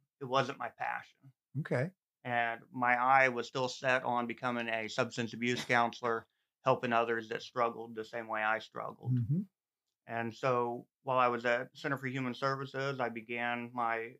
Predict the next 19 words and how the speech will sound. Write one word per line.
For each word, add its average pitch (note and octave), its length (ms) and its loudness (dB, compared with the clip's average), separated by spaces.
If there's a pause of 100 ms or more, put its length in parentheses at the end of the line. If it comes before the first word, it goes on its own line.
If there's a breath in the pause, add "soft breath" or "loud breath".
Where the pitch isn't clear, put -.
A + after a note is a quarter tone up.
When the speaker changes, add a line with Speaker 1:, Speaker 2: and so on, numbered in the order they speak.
Speaker 1:
uh, A#2 240 -8 (280)
graduate B2 440 2
work B2 360 -4
at A#2 180 -8
University A#2+ 400 -8
of C#3 60 -6
Missouri. B2 360 -4 (320)
Speaker 2:
Okay. C#3 320 0 (520)
Speaker 1:
And A#2 280 -4
so B2 480 0
I B2+ 80 2
was A#2+ 180 -6
able B2+ 280 -2
to C3 100 -12
get, B2 360 -2 (180)
uh, A#2+ 460 -2 (580)
that C3 260 2
completed. C#3+ 760 -2 (120)
And B2 600 0